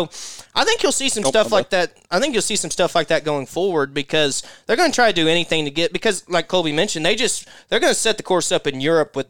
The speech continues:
Speaker 1: completely different than this one. So here, here's a question I wanna ask you guys.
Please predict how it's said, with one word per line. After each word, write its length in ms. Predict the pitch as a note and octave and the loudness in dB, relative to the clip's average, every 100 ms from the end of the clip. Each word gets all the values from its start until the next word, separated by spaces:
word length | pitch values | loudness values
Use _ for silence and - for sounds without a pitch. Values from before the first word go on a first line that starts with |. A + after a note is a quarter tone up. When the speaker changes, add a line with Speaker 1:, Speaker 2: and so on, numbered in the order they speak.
| _ - | _ -6
Speaker 1:
completely 560 | D3+ - E4 D4 F3+ | -6 -2 0 2 0
different 380 | C#3 D#3 C#3+ A#2 | 0 0 -2 -8
than 100 | B2 | -6
this 220 | C3+ - | -4 -4
one. 120 | A2 - - - | -8 -16 -20 -12
So 140 | - G#3 | 0 2
here, 160 | C4+ A#3 | 2 2
here's 220 | E4+ B3 | 2 2
a 20 | |
question 300 | A3 G3 E3+ | 0 2 2
I 40 | |
wanna 140 | D#3+ C#3 | 0 0
ask 220 | C3 - | -4 -6
you 40 | |
guys. 280 | A#2 E2+ - | -12 -12 -14